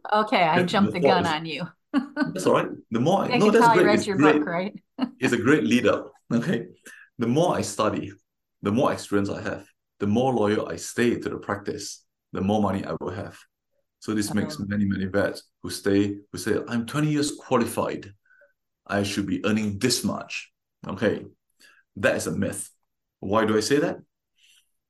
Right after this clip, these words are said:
Speaker 2: This is a fact number four. And this is a general rule which I have that would bring perspective to why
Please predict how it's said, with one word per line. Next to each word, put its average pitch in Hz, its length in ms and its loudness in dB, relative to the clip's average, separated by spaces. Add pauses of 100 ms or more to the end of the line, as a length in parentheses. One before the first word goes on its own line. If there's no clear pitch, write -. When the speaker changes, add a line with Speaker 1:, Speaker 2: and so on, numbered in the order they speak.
(460)
Speaker 2:
This 143 140 -2
is - 120 -6
a - 40 -16
fact - 280 -6
number 98 220 -4
four. - 420 -6 (200)
And 98 140 -2
this 120 120 0
is 101 60 -2
a 82 40 -8
general 104 380 2
rule 101 440 0
which - 180 -6
I - 100 -6
have - 320 -4
that - 140 -6 (300)
would 87 220 -6
bring 107 160 2
perspective 101 640 -6
to 95 100 -8
why 98 640 0